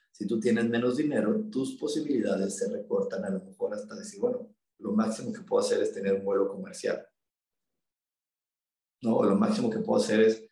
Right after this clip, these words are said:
llevar mi propio coche. Eso sería el máximo. Dependiendo de cuánto dinero tengas. Y hay personas que dicen, "Híjole, muy apenitas, yo puedo llegar a Acapulco en un auto compartido de los BlaBlaCar".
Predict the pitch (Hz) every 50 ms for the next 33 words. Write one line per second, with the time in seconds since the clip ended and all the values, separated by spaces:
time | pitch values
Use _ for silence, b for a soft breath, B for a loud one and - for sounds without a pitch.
0 | B _ _ _ - 107 107 110 110 113 107 110 107 - 104 95 - - 101 104
1 | - - - - _ _ _ _ _ _ _ _ _ _ _ _ _ _ _ _
2 | _ _ _ _ _ _ _ _ _ _ _ _ _ - 110 110 107 120 107 104
3 | 104 104 107 104 104 - - - - - - - - _ _ _ _ _ _ _
4 | _ _ _ _ _ _ _ _ _ _ _ _ _ _ _ _ _ _ _ _
5 | _ _ _ - - - 104 107 110 110 113 113 - - - - - - - -
6 | 101 98 95 95 95 - - 98 98 95 92 - - - - - - _ _ _
7 | _ _ _ _ - 123 113 110 120 110 110 120 113 113 110 - - - - 110
8 | 107 107 107 - - - 107 98 104 - - - B B B B B - - 110
9 | 120 131 - 107 - 220 220 - - - - 117 113 - - - - _ _ _
10 | _ _ - 107 117 110 107 - 117 113 113 113 113 113 110 110 - - - 104
11 | 107 104 104 104 104 104 101 104 107 107 - 107 - - - 104 104 104 - -
12 | 107 107 107 104 107 107 107 104 101 101 107 107 104 101 92 - 98 98 95 -
13 | 92 92 - 104 104 98 101 101 101 98 95 95 95 95 95 92 92 - - -
14 | - 95 -